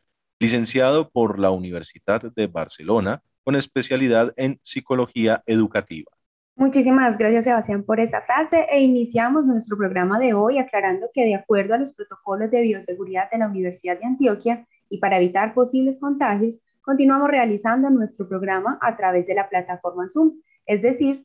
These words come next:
Speaker 2: siempre de manera virtual.
Speaker 1: En el tintero tendremos como invitado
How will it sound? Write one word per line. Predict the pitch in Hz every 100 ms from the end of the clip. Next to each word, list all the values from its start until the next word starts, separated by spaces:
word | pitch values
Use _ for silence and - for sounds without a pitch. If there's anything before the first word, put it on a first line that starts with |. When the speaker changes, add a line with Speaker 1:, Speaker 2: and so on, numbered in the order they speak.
| _ _
Speaker 2:
siempre | - 330 302
de | 285
manera | 240 214 196
virtual. | 214 202 - 139 - _ _ _ _
Speaker 1:
En | 98
el | 95 -
tintero | 90 82 127 123 107 165 -
tendremos | 107 123 170 175
como | 143 127
invitado | 101 98 - 113 127 156 156